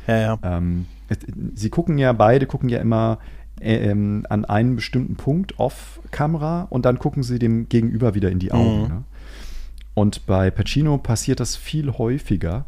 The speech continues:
Speaker 2: so, ne, als wäre er fast, äh, am Ringen mit sich selber, immer wieder diese Stärke hervorzukramen, um sie Al Pacino entgegenzuschleudern, obwohl es in ihm drin einfach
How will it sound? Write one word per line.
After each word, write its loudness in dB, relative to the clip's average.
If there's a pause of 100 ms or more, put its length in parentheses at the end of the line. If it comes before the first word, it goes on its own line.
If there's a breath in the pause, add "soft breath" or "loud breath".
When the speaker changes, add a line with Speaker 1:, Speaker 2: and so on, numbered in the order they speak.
Speaker 2:
so, -4 (500 loud breath)
ne, -2
als -4
wäre 4
er 2
fast, -8 (180)
äh, -2 (140)
am 2
Ringen 6
mit 0
sich -2
selber, 4
immer -2
wieder 0
diese -4
Stärke 0
hervorzukramen, -2
um -2
sie -2 (340 loud breath)
Al 2
Pacino 0
entgegenzuschleudern, -2 (280 loud breath)
obwohl 0
es -6
in 0
ihm 2
drin 2
einfach -4